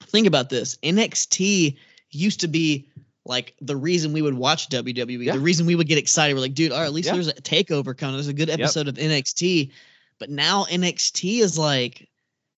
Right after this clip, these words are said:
Speaker 1: like, the same shit as Raw and SmackDown.
Speaker 2: Yeah. It's bad. It's really bad. You're absolutely right. It's not good at all.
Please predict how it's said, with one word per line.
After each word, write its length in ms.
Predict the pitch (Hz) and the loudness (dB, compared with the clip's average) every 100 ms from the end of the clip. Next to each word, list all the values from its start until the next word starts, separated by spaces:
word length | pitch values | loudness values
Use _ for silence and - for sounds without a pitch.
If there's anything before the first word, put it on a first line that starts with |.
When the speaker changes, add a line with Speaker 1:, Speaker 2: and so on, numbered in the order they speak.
| _ _ _ _ _ _ _ | _ _ _ _ _ _ _
Speaker 1:
like, 220 | 131 135 _ _ - 143 - | -18 -18 _ _ -20 -18 -8
the 60 | |
same 380 | 135 - 160 185 | -8 -4 -2 0
shit 480 | 185 - - 180 202 | 2 2 4 2 2
as 160 | 175 | -2
Raw 320 | 156 147 156 180 | -2 0 0 0
and 80 | |
SmackDown. 640 | 180 165 190 269 160 - - - | -2 -2 -2 -4 -8 -10 -16 -6
Speaker 2:
Yeah. 220 | 110 123 - _ _ _ _ - | -4 -4 -8 _ _ _ _ -18
It's 140 | 87 | -10
bad. 300 | - 101 95 - - | -2 -2 -2 -6 -20
It's 180 | - | -14
really 240 | 92 95 92 | -8 -4 -4
bad. 260 | 92 95 - _ _ _ _ _ | -2 -4 -8 _ _ _ _ _
You're 120 | 92 | -6
absolutely 380 | 92 87 92 87 | -6 -6 -10 -8
right. 220 | 90 85 - | -6 -8 -12
It's 140 | _ | _
not 160 | 95 90 | -10 -8
good 80 | 90 | -6
at 80 | |
all. 200 | 85 80 | -6 -8